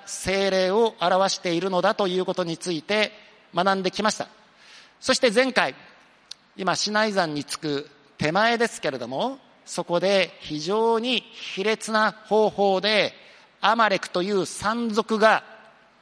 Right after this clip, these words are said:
襲いかかってきた場面を学びました。四百三十年、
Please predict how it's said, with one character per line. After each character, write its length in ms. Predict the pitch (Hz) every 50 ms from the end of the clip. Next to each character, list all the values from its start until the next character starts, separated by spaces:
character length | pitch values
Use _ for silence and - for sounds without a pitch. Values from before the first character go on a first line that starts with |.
| _ _ _ _ _ _ _ - - - - - -
襲 240 | 180 180 - 214 202
い 60 | 190
か 120 | - 190
か 80 | 185 180
っ 40 | 185
て 140 | - - 185
き 120 | - -
た 260 | - 160 151 139 123 - - - - 156
場 140 | 147 165 170
面 240 | 160 151 143 127 131
を 260 | 156 196 208 190 - - -
学 260 | 151 156 156 160 151
び 80 | 156 156
ま 80 | 170 175
し 100 | - -
た。 120 | 120 - - - _ _ _ _ _ _ _ _ _ - - - - - - _ _ _ _ _ _ _ _ -
四 180 | 175 202 240
百 220 | 214 208 196 - 180
三 220 | - 190 196 196
十 180 | 185 196 208 214
年、 260 | 190 170 143 117